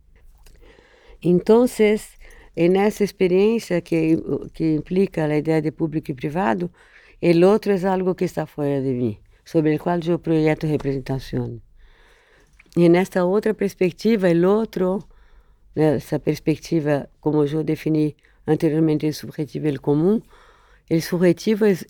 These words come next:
hecho de las potencias propias de un cuerpo y de los efectos, eh, del otro, de la alteridad del ecosistema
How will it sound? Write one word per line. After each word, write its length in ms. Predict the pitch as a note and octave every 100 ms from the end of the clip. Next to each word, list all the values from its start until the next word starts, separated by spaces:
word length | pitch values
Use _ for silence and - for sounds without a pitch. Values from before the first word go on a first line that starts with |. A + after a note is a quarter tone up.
| -
hecho 640 | G3 A3 - - B3 G#3 - _ - - _ _ _ -
de 80 |
las 140 | E3 D#3+
potencias 480 | E3 - G3 G3 -
propias 320 | F#3 F3 D#3
de 80 | E3+
un 80 |
cuerpo 440 | E3+ F#3 G#3 - - -
y 280 | F3+ A3 -
de 140 | E3 F3
los 200 | E3+ D#3+
efectos, 840 | D#3+ - G3+ G3+ - G#3 - - _ _ _ _ _ _ - _ _
eh, 200 | - E3 D#3
del 220 | F3 E3
otro, 380 | F#3+ B3 A#3+ A3
de 120 | F#3+
la 120 | F3
alteridad 520 | E3 F3 E3 D#3+ E3
del 160 | E3 D#3+
ecosistema 960 | D#3 D#3+ C#3+ D3 - F3+ F#3+ G#3+ -